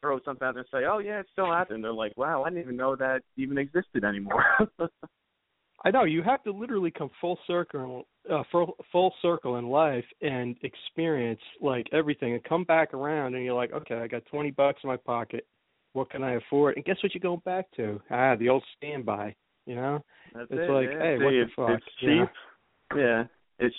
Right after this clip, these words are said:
Speaker 1: cheap and it gets the job done for you, you know, and that, that's all you can ask for. <laughs>
Speaker 2: I, I'm gonna have that tattooed on my arm. Cheap and gets the job
Speaker 1: <laughs>
Speaker 2: done. It's like any
Speaker 1: Yeah.
Speaker 2: good woman, you know?
Speaker 1: <laughs> Yeah, that's it. So, all right, we got a, we got a minute left here.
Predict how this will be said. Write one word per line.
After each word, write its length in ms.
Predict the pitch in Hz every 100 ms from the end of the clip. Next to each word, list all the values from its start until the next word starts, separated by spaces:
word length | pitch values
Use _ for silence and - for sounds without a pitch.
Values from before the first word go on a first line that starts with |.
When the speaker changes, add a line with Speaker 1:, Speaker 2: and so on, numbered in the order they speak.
| -
Speaker 1:
cheap 220 | 180 202
and 100 | 160
it 80 | 143
gets 180 | 147 135 131
the 80 |
job 360 | 113 127 117 107
done 220 | 110 104 -
for 200 | 98 92
you, 60 | 92
you 80 | 104
know, 160 | 110
and 80 | 113
that, 100 | 117 880
that's 120 | - 740
all 180 | 123 117
you 80 | -
can 120 | 107
ask 220 | 101 - -
for. 240 | 92 90 120
<laughs> 720 | 175 185 208 - 180 - 165
Speaker 2:
I, 220 | 147 135 127 - 156 _ -
I'm 100 | 185
gonna 140 | 190
have 160 | 180 156
that 200 | 156 -
tattooed 440 | 165 147 - 147 139
on 60 |
my 120 | 120
arm. 260 | 120 123 113 -
Cheap 220 | 147 160 -
and 120 | 123
gets 160 | 123 135 131
the 60 | 185
job 260 | 123 123 -
Speaker 1:
<laughs> 40 | -
Speaker 2:
done. 220 | 131 120
It's 120 | -
like 160 | 131 151
any 200 | 151 143
Speaker 1:
Yeah. 100 | 151
Speaker 2:
good 200 | 143 123
woman, 320 | 120 120 104 104
you 40 |
know? 260 | 110 120 127
Speaker 1:
<laughs> 60 | - _ - 214 - - - _
Yeah, 320 | 120 123 117 117
that's 160 | 120 -
it. 260 | 113 104 - _ _ _ _
So, 60 | 107
all 340 | 104 104 73
right, 160 | 120 113
we 100 | 120
got 200 | 127 127
a, 280 | 123 120 110 117
we 60 |
got 160 | 117 117
a 40 |
minute 280 | 117 131 123
left 260 | 117 123 -
here. 440 | 123 113 110 113